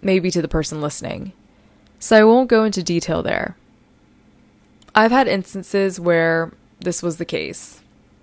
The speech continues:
Girls who would congratulate me to my face and then talk negatively about it to others behind my back. Which brings me to number two. They like you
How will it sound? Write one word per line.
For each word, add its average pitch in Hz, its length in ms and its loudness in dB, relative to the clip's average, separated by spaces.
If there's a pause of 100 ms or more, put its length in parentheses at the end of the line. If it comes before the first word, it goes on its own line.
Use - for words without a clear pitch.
(540)
Girls 202 420 2
who 202 80 0
would 180 160 -4
congratulate 196 600 0
me 196 140 -4
to - 100 -8
my 180 140 -4
face 165 580 -4 (520)
and 196 160 0
then 202 120 2
talk 196 200 -4
negatively 175 580 0
about 156 300 0
it 156 220 -2 (280)
to - 120 -8
others 170 400 2
behind 160 300 -4
my 151 120 -2
back. - 440 -4 (1700)
Which 233 260 4
brings 220 260 2
me 220 120 -2
to 196 120 -6
number 165 220 0
two. - 340 -4 (960)
They 180 140 2
like 180 320 2
you 247 320 4